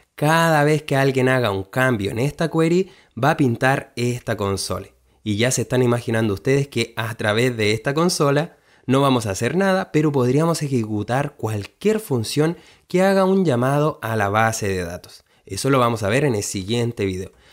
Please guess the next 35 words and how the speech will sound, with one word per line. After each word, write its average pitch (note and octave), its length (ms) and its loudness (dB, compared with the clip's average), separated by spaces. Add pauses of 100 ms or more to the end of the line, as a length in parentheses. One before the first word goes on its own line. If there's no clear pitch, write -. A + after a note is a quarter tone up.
(120)
Primero E3 380 4
probemos D3 420 2
que C#3+ 120 -2
esto D3 160 0
esté C3+ 200 0
funcionando. F#2+ 600 -2
Vamos D3+ 320 0
a F3+ 80 2
guardar, C#3 800 -2
visualizamos A#2+ 680 0
nuestro G2+ 360 -4
sitio A2 280 -2
web F3+ 280 0
y A2+ 160 -2
fíjense B2+ 680 -2
que G2+ 200 -4
sin G3 360 0
necesidad D3 580 0
de A#2+ 120 0
presionar A#2+ 640 -2
ningún F#2 340 -2
botón F#3+ 340 -2 (280)
ya C#3 240 0
me F3 80 0
está D#3+ 260 -4
pintando B2+ 720 0 (460)
sección D#3+ 720 0
ha B2+ 200 0
cambiado G2 560 -2
y G2+ 100 -6
tiene B2 300 0
el B2+ 80 -2
valor G#2 360 0
de G2 140 -2
dos. - 280 -12